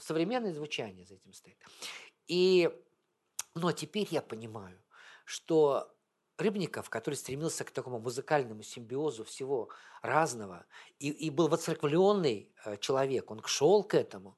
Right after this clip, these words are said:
В принципе, э, в каком-то, его музыку можно трактовать и как церковную музыку, и в, в Юноне авось это есть, потому,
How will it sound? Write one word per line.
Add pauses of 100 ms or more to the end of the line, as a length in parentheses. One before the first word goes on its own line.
(380)
В
принципе,
э,
в
каком-то,
его
музыку
можно
трактовать
и
как
церковную
музыку,
и
в,
в
Юноне
авось
это
есть,
потому,